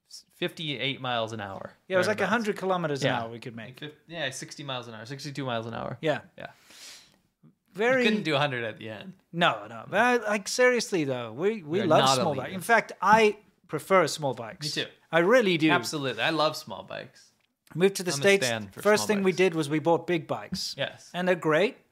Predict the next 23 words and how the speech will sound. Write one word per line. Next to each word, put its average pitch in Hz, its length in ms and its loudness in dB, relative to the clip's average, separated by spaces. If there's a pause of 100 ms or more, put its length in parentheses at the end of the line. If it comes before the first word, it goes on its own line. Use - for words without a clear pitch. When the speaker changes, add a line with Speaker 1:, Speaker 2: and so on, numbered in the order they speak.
Speaker 2:
And 143 140 -10
they're 156 100 0
Speaker 1:
Big-ish, 117 260 -2
big-ish. 113 920 -10
Speaker 2:
Dude, 285 260 0
come 233 160 -2
on, 156 60 -4
a - 20 -8
thousand, 196 460 0
like, 165 260 -2
a - 20 -4
liter 175 280 6
Speaker 1:
Nine 151 80 2
hundred 147 220 2
Speaker 2:
bikes. - 140 -14
Speaker 1:
C - 200 -14
Cs, 127 120 -16
Speaker 2:
Nine, 185 180 0
Speaker 1:
yeah. 185 60 -12 (100)
Speaker 2:
ni-, - 100 -12
it's, - 160 -8 (120)
it's - 260 -8 (260)
huge. 277 880 2